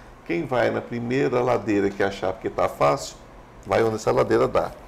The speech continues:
Então, não existe nada escrito em pedras. Sonhe direito, haja direito, né? Dentro daquilo que você realmente deseja. E, sobretudo, sobre aquilo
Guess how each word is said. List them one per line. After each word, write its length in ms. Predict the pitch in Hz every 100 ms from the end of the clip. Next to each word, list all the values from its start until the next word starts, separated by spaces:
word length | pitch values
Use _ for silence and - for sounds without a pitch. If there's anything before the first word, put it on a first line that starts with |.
| - - -
Então, 240 | 107 120 143
não 100 | 143
existe 360 | 127 131 143
nada 340 | 131 127 139 139
escrito 500 | - 131 123 127 113 - -
em 120 | 127
pedras. 760 | 131 123 117 107 98 92 - - - - -
Sonhe 400 | - 147 170 151
direito, 640 | 151 120 113 113 107 123 -
haja 340 | 123 127 120
direito, 580 | 117 113 101 110 117 - - -
né? 220 | 107 120 - - - -
Dentro 180 | 117 120
daquilo 300 | 113 123 117
que 120 | 120
você 280 | 117 139 123
realmente 720 | 113 156 165 139 120 123 131
deseja. 580 | 127 123 98 87 80 78 - - - - -
E, 100 | 135
sobretudo, 640 | - 147 160 - 143 135
sobre 200 | - 127
aquilo 260 | 131 123